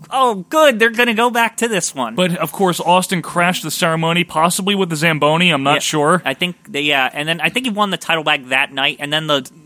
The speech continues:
Speaker 1: Smoking Skull appeared
Speaker 2: We just
Speaker 1: after
Speaker 2: never
Speaker 1: that. Yeah.
Speaker 2: saw the, um,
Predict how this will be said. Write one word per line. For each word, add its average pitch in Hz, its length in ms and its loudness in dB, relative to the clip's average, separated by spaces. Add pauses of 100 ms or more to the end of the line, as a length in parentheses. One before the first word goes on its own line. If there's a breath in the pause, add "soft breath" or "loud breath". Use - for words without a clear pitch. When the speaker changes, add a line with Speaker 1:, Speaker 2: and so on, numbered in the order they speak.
Speaker 1:
Smoking 143 460 -4
Skull 127 460 -4
appeared 117 340 -8
Speaker 2:
We 147 60 0
just - 200 -4
Speaker 1:
after 156 80 0
Speaker 2:
never 160 220 2
Speaker 1:
that. 143 80 0
Yeah. 120 120 2
Speaker 2:
saw 151 240 6
the, 123 220 2
um, 107 360 0